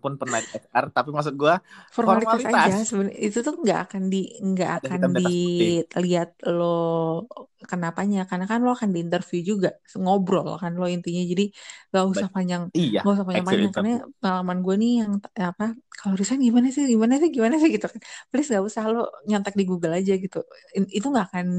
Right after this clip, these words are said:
Speaker 2: di, ini kok, maksudnya nggak akan dilihat, lebih dilihatnya lo ngomong, jadi
Speaker 1: Heeh.
Speaker 2: itu jangan terlalu, kadang tuh suka banyak yang jadi kepikiran, "Gimana ya resign, nulisnya gimana ya, gimana ya, gimana ya?" Jadi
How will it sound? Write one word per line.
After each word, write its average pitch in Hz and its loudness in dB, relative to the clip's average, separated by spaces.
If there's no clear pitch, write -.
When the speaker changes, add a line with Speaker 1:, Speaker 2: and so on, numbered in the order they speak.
Speaker 2:
di, 175 0
ini 226 2
kok, 170 -2
maksudnya 180 -6
nggak 165 0
akan 170 -8
dilihat, 175 0
lebih 185 0
dilihatnya 175 -2
lo 214 4
ngomong, 196 2
jadi 185 0
Speaker 1:
Heeh. - -14
Speaker 2:
itu - -2
jangan 165 -2
terlalu, 170 -2
kadang 196 -2
tuh 247 -4
suka 208 -4
banyak 180 -2
yang 196 -2
jadi 180 2
kepikiran, 196 0
"Gimana 214 4
ya 277 2
resign, 285 -4
nulisnya 254 4
gimana 247 6
ya, 277 2
gimana 247 6
ya, 254 2
gimana 226 4
ya?" 220 4
Jadi 202 0